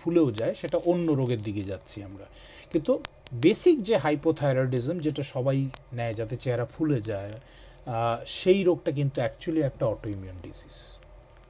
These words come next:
এবার অনেক ক্ষেত্রে দেখা যায় একটা অটো ইমিউন রোগ থাকলে আরেকটা থাকাটা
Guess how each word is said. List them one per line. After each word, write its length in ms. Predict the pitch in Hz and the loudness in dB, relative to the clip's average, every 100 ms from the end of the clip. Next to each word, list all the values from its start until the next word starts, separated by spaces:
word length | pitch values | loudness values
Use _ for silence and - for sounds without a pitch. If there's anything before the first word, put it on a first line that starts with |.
| - - - - - - - - | -20 -16 -8 -8 -10 -16 -14 2
এবার 220 | 156 170 | 8 8
অনেক 260 | 165 165 196 | 8 0 0
ক্ষেত্রে 300 | - 214 196 | -2 -2 2
দেখা 260 | - - | 4 4
যায় 180 | 175 147 147 | 4 4 2
একটা 380 | 147 147 - 208 | -2 -2 4 10
অটো 280 | 175 151 | 10 8
ইমিউন 280 | 185 180 180 | 0 0 2
রোগ 200 | 165 156 - | 2 2 -2
থাকলে 220 | 170 180 | 0 2
আরেকটা 340 | 131 135 - | 2 0 -2
থাকাটা 540 | - 127 - 139 180 | -4 -6 -6 -4 -4